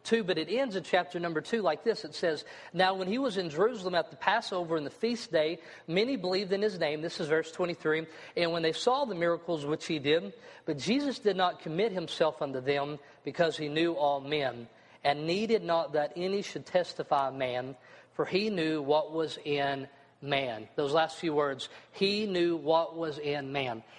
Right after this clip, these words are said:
And the pastor taught me something as I listened to the service. I wasn't here, but I listened to it. It said that these men, it said that they believed, it said that they believed in his name, but Jesus did not commit himself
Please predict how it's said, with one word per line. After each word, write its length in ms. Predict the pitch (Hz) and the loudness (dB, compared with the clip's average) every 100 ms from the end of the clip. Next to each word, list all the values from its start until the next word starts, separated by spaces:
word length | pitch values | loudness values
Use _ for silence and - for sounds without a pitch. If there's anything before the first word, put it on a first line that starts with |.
| - | -4
And 80 | 165 | -2
the 40 | |
pastor 380 | 202 220 214 190 | 4 4 2 -6
taught 240 | - 202 | 0 0
me 80 | 170 | 0
something 440 | 151 160 143 160 151 | -4 -4 -4 -4 -2
as 120 | 143 | -2
I 60 | |
listened 400 | 139 156 - 156 | -2 -2 -6 -10
to 100 | 139 | -8
the 80 | 143 | -10
service. 460 | - 165 147 147 - - - | -4 -2 -2 -4 -8 -16 -4
I 80 | 143 | -2
wasn't 320 | 160 135 139 | -2 -4 -6
here, 120 | 156 | -8
but 140 | 151 139 | -4 -4
I 60 | |
listened 380 | 147 190 180 156 | -4 -4 -6 -4
to 140 | 147 | -2
it. 160 | 147 156 - - | -2 -4 -16 -6
It 140 | 180 170 | -4 0
said 260 | - 277 | 2 2
that 160 | 202 170 | 0 0
these 240 | 190 156 | 0 -2
men, 340 | 170 226 190 175 - | -2 0 0 -4 -6
it 120 | 175 156 | -6 -2
said 240 | 202 170 | 0 2
that 180 | 160 156 | 0 0
they 180 | 185 180 | -2 0
believed, 680 | 151 151 226 277 190 196 180 | -2 0 0 0 -2 -2 -6
it 140 | 160 | -4
said 160 | 190 165 | -2 0
that 300 | 151 - - | -2 -2 -2
they 100 | 175 | 0
believed 360 | 160 262 247 | 0 0 0
in 100 | 196 | 0
his 200 | 170 147 | 0 -2
name, 440 | 185 262 196 175 196 | 0 0 0 -2 -2
but 180 | 160 147 | -2 -2
Jesus 300 | 185 254 - | -2 -2 0
did 160 | 185 | 2
not 200 | 175 147 | 2 0
commit 280 | 165 185 247 | -2 2 2
himself 580 | 185 156 - 175 170 | 0 -6 0 0 0